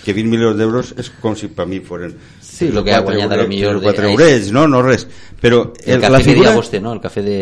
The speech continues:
Speaker 1: Claro, la figura del hipercapitalista, eh, altruista encara no ha aparegut en Espanya.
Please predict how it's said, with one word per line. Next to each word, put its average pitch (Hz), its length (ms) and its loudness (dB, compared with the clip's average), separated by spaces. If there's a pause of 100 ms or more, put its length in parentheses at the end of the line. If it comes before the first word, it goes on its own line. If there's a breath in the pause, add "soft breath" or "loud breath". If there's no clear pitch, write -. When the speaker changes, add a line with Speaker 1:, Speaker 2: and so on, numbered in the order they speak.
(100)
Speaker 1:
Claro, 135 480 0
la 143 120 2
figura 196 360 0
del 175 340 -2
hipercapitalista, 131 1300 -4 (400 soft breath)
eh, 117 540 0
altruista 139 680 -6
encara 113 240 -2
no 104 80 -2
ha - 80 -4
aparegut 80 320 -6
en 80 80 -8
Espanya. 78 320 -16